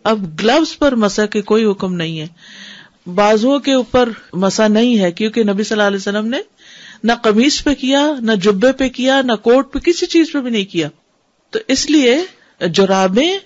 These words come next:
موزے کے قائم مقام ہے، یعنی انہی جیسی چیز ہے،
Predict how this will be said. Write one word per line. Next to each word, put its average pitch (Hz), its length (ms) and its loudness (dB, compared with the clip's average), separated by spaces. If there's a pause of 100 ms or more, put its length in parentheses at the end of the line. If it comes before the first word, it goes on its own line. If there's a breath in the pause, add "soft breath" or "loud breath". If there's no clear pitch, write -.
(320 soft breath)
موزے 202 480 2
کے 285 260 -6
قائم 202 320 2
مقام 175 440 -2
ہے، 202 80 -4
یعنی 202 320 -2
انہی 220 380 0
جیسی 233 340 0
چیز 165 360 -6
ہے، 139 120 -4